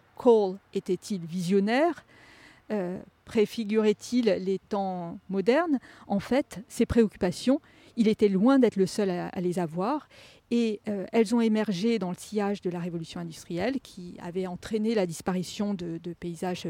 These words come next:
pastoraux. Et donc chez lui, il y avait une forme d'éco-anxiété liée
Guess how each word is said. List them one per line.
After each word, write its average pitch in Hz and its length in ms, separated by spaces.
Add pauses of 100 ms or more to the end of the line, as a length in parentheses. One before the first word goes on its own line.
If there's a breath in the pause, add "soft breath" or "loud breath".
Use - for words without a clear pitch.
pastoraux. 185 520 (1040 soft breath)
Et 208 100
donc 226 200
chez 277 200
lui, 233 260 (220)
il 226 60
y 208 40
avait 202 200
une 262 80
forme 294 320
d'éco-anxiété 247 880
liée 196 280